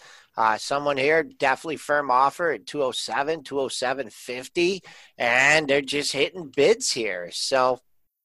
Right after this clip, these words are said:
bids are not exactly, you know, disappearing, but man, this thing's not bouncing. No one's lifting offers. Bids are getting hit. People are whatever, if they have the options or they had the straddle or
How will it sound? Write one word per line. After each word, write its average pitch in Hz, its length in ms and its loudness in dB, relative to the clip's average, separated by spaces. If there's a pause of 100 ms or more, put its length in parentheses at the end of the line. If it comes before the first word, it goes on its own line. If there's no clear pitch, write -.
bids 147 320 0
are 131 120 0
not 135 280 2
exactly, 123 800 -2 (1700)
you 160 100 0
know, 104 280 -4 (120)
disappearing, 147 1080 2 (200)
but 127 240 2
man, 127 220 0
this 165 160 0
thing's 117 240 -4
not 98 240 -6
bouncing. 120 420 -2
No 160 120 8
one's 202 240 4
lifting 147 360 2
offers. - 600 -4 (220)
Bids 185 260 6
are 196 60 0
getting 175 280 2
hit. 143 380 4
People 147 320 -2
are 143 80 2
whatever, 139 380 4
if 139 100 -4
they 120 140 2
have 143 340 4
the 143 140 2
options 143 580 2
or 95 60 -6
they 85 120 -8
had 139 280 2
the 139 80 -12
straddle 143 640 4
or 87 160 -10